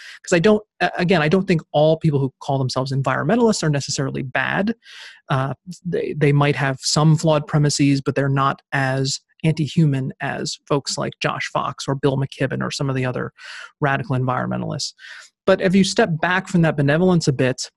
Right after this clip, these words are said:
I think there is a, an entire sect of it that's this anti-corporate, anti-capitalist ideology, and it gets lumped in.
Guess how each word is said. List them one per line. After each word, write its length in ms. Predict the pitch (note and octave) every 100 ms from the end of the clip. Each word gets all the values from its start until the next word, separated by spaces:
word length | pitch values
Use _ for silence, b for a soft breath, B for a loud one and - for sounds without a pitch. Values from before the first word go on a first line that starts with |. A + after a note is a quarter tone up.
| -
I 140 | C#3
think 300 | - F#3 D#3
there 200 | D#3 D3 -
is 300 | F3 F3+ E3+
a, 100 | D#3+ -
an 140 | D#3+
entire 320 | D3+ - E3
sect 320 | D#3 - E3 E3
of 100 | D#3
it 160 | D#3 -
that's 400 | D#3 - - -
this 380 | D3+ C#3+ - - -
anti-corporate, 720 | D#3+ D#3 D#3 - D3+ C3+ D3 C#3
anti-capitalist 1160 | C#3 C#3+ - - C#3 - C#3 C3 B2+ - - - B B B -
ideology, 600 | C#3+ C#3+ C3 C3+ C3+ F3
and 80 | E3+
it 80 | D#3
gets 200 | D3 C#3+
lumped 320 | C#3 C#3+ -
in. 300 | G#3+ -